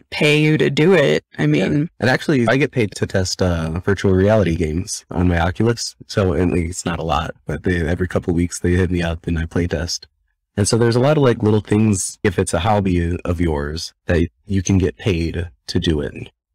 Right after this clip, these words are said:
Speaker 1: Right. So if you're already gonna be playing a video game, but then you gotta try a new one and give your feedback on it,
Speaker 2: Mm.
Speaker 1: but you're getting paid to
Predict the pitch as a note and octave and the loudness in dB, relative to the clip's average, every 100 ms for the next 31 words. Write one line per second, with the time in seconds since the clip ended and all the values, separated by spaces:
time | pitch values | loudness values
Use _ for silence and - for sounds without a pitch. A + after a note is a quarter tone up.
0 | _ _ _ F3 D3+ A2+ - G#3+ G#3 G#3+ | _ _ _ 0 2 2 0 2 4 2
1 | - F3+ D3 D3 D#3 D3 D3+ D3+ D3 - | 2 2 2 2 2 0 0 0 -2 0
2 | E3+ D#3 D3+ F#3+ D3 D3 D#3 D3+ D#3 E3 | 2 2 2 4 4 4 4 4 2 -4
3 | _ - F#3 D#3+ D3+ D3+ D#3 - D#3+ D#3 | _ -2 0 2 4 4 0 -2 -4 0
4 | D#3 C3+ - B2+ C3 E3 A3 A3+ D#3+ D#3+ | 0 0 0 2 2 4 4 4 2 2
5 | D#3 D#3+ - D#3 D3+ D#3 D3+ C3+ C3+ A#3+ | 2 0 0 0 2 2 0 0 0 0
6 | B3 D#3 C3 D#3+ C#3+ C#3 D3+ C3+ - _ | 2 2 2 2 2 2 2 0 -4 _
7 | - - F2 F3+ D#3+ D#3+ C#3 _ - E3 | -4 -2 -2 0 2 2 0 _ -4 2
8 | E3+ E3+ E3 | 2 2 0